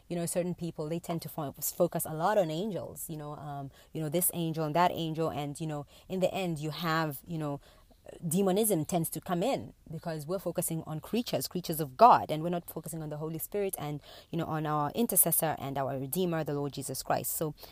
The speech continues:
the Hebrew Christians were, um, saturated with the Old Testament. So this is an intertestament. So they were saturated with the Old Testament and with the angel ministry. So, um, here we have praise for the future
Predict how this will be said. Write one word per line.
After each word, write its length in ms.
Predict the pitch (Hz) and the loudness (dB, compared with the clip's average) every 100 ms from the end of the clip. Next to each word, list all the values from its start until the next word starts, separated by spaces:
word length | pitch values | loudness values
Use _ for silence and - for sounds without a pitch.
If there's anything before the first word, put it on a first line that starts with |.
| - | -10
the 100 | - | -6
Hebrew 340 | 151 247 202 | 2 2 2
Christians 520 | - 180 - 156 156 - - - 151 | 2 0 0 -2 -4 -8 -20 -16 -12
were, 500 | 139 180 196 196 - _ _ _ | 4 8 10 10 8 _ _ _
um, 540 | 165 160 147 139 131 - - - - _ _ - - | -2 0 0 -2 -4 -8 -16 -20 -20 _ _ -6 4
saturated 680 | 190 202 180 160 160 165 156 | 6 6 4 2 2 0 -2
with 100 | - | -6
the 80 | |
Old 220 | - 208 - | 0 0 0
Testament. 560 | - - - - - - _ | -4 -6 -10 -14 -18 -20 _
So 160 | - 165 | -6 -4
this 140 | 196 | 0
is 100 | 190 | 4
an 100 | 160 | 4
intertestament. 680 | 190 196 - 151 - - - | 2 -2 -2 -4 -6 -10 -8
So 140 | - | -4
they 80 | 175 | 0
were 100 | 185 | 2
saturated 440 | 196 214 185 175 160 | 2 0 -2 -2 -2
with 100 | - | 0
the 80 | |
Old 140 | 180 185 | 0 0
Testament 340 | 175 170 156 | -2 -2 -4
and 240 | - 147 147 - - | -4 -6 -6 -12 -4
with 120 | 165 | 0
the 100 | 165 | 0
angel 380 | - 185 185 165 | 2 2 4 0
ministry. 480 | 147 135 - - - - - - | -2 -4 -6 -8 -14 -20 -20 -6
So, 380 | - 160 147 - | -2 0 -2 -2
um, 360 | 147 139 131 - - | -4 -4 -6 -10 -10
here 240 | - 214 | 2 4
we 140 | 175 160 | 4 2
have 600 | 170 170 170 175 156 - - - | 2 4 6 4 2 -6 -20 -8
praise 480 | - 175 160 151 - | 4 6 6 2 -2
for 480 | - 156 147 139 - | -4 0 2 0 -2
the 100 | - | -10
future 460 | - 233 269 - | -2 0 0 -2